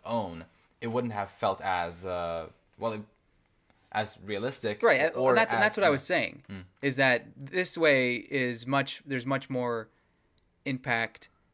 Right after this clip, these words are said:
Speaker 2: and, you
Speaker 1: Absolutely.
Speaker 2: know, a relationship building. But I do think in, in total, like, you could, you could almost get away with not having it. Like, it doesn't, it doesn't seem like it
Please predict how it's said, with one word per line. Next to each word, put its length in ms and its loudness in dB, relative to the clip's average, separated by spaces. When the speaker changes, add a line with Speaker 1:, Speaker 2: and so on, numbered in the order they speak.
Speaker 2:
and, 320 -4
you 60 -4
Speaker 1:
Absolutely. 380 -6
Speaker 2:
know, 60 -2
a 60 -2
relationship 500 -2
building. 380 -6
But 200 2
I 80 0
do 180 0
think 220 -2
in, 100 2
in 180 -2
total, 440 2
like, 320 -2
you 100 -8
could, 380 -6
you 160 -8
could 140 -4
almost 400 -4
get 140 -2
away 320 2
with 160 -6
not 160 -4
having 400 -2
it. 120 -14
Like, 140 -10
it 80 -8
doesn't, 320 -4
it 140 -12
doesn't 320 -2
seem 420 -2
like 220 -8
it 120 -6